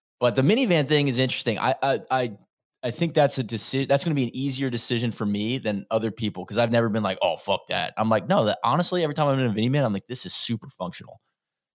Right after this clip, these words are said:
Uh, easy to get in and out of, automatic doors, all that stuff." Now, question for you on the hybrid.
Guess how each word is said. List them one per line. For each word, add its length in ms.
Uh, 280
easy 240
to 60
get 320
in 100
and 100
out 200
of, 240
automatic 500
doors, 380
all 200
that 160
stuff." 380
Now, 260
question 440
for 120
you 240
on 100
the 60
hybrid. 520